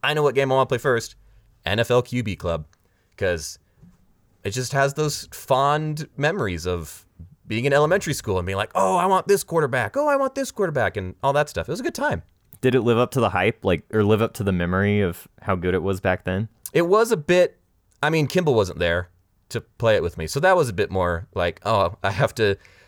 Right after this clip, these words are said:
Speaker 1: live through these janky graphics and
Speaker 2: <laughs>
Speaker 1: immensely slow load times all by myself." And I, I have a, a T V now from the twenty twenties,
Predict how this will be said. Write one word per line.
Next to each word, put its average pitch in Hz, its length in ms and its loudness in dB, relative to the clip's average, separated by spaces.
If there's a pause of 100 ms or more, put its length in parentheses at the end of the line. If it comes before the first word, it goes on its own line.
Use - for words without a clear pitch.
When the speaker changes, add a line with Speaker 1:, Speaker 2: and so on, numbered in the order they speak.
(300)
Speaker 1:
live 127 200 0
through 139 180 -4
these 120 180 -2
janky 123 380 0
graphics 107 520 0
and 101 160 -2 (220)
Speaker 2:
<laughs> - 220 -20
Speaker 1:
immensely 165 840 2
slow 120 360 0
load 107 320 0
times 92 320 -2
all 104 180 2
by 104 120 2
myself." 92 680 -2
And 117 400 2 (540)
I, - 180 -6 (320)
I 117 140 2
have 127 100 2
a, 117 300 4
a 107 100 2
T 117 200 -2
V 110 200 -2
now 104 280 2
from 90 480 -4 (140)
the 101 180 -2
twenty 98 360 -4
twenties, 85 600 -6